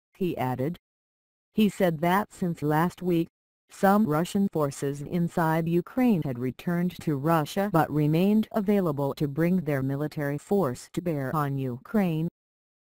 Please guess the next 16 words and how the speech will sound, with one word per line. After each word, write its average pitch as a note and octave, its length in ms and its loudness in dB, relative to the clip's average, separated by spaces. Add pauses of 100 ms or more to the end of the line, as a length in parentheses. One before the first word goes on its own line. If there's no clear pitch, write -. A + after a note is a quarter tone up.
(160)
nato D3+ 480 0
has C#3 160 -4
plans C3+ 760 -6
to - 80 -10
bolster F3+ 520 0
its C3 160 -6
military C#3+ 560 -4
presence C3 580 -4
in C3 140 -2
countries E3 520 -2
bordering D#3 480 0
Russia, F3+ 420 -2 (420)
including F3 640 -2
the D3 120 -2
Baltic G#3 500 2
states, - 560 -4